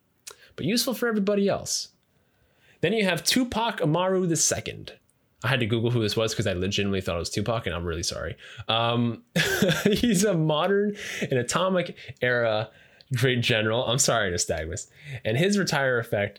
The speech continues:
is that he grants a, this one's, this one's nuts. He grants a musketman in each of the target's cities in indefensible and undefended districts. What does that mean? Basically, all the districts that are not an encampment.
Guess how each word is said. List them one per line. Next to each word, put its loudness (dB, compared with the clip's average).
is -2
that 2
he 0
grants 0
a, 0
this 2
one's, 0
this 2
one's 0
nuts. -2
He 2
grants 2
a 2
musketman 0
in -6
each 0
of 2
the 2
target's -2
cities 2
in 0
indefensible 0
and 0
undefended 0
districts. -2
What 0
does 2
that 0
mean? 0
Basically, 0
all -2
the 0
districts -2
that -2
are -2
not -2
an -4
encampment. -8